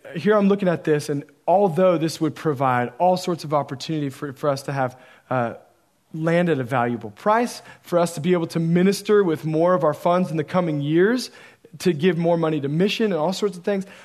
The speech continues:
I wasn't really ready to just say, "Hey, guys, since everyone here is so tired through, through a name change, how about we have a really fast, really intense building campaign?"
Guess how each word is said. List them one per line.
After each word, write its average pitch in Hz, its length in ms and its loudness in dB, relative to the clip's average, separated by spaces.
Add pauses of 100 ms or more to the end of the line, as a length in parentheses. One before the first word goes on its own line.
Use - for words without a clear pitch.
(140)
I 175 80 4
wasn't 202 440 0
really 190 520 2 (880)
ready 147 540 2 (640)
to 175 120 -4
just 156 220 -4
say, 160 160 0
"Hey, 180 180 2
guys, 139 400 0 (320)
since 202 400 -2
everyone 220 400 2
here 208 180 2
is 185 120 -4
so 190 140 0
tired 190 560 0
through, 139 400 -6
through 170 240 -4
a - 20 -2
name 143 300 0
change, 202 400 -2 (260)
how 202 140 -2
about 196 180 0
we 196 140 -2
have 175 340 0
a 165 60 -2
really 190 520 2
fast, 147 680 -2
really 165 280 0
intense 151 420 -6
building 147 340 -2
campaign?" 117 640 -8